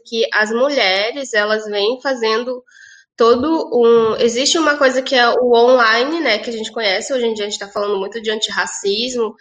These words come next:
e de querer conhecer, né, quem são os ele-, intelectuais, as intelectuais negras ou indígenas, só que todo esse trabalho, como eu falei, desde antes ele vem acontecendo.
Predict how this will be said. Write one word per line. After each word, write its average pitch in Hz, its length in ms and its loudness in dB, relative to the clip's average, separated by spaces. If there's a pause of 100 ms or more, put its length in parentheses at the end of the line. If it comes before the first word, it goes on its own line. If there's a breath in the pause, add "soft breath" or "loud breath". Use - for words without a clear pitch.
(260 loud breath)
e 202 120 -2
de 208 160 -8
querer 214 320 0
conhecer, 220 800 2
né, 233 140 0
quem 220 200 -2
são 220 600 2
os 214 180 0
ele-, 214 260 -2
intelectuais, 214 1160 0
as 196 180 0
intelectuais 202 720 -4 (540 loud breath)
negras 202 1000 2 (140)
ou 208 220 0
indígenas, 202 920 -2
só 226 180 -2
que 240 540 -4 (420)
todo 254 200 -2
esse 381 260 -6
trabalho, 285 680 -2
como 254 160 0
eu 247 80 0
falei, 254 600 0
desde 302 380 0
antes 330 320 -4
ele 294 180 -2
vem 294 180 0
acontecendo. 311 520 -4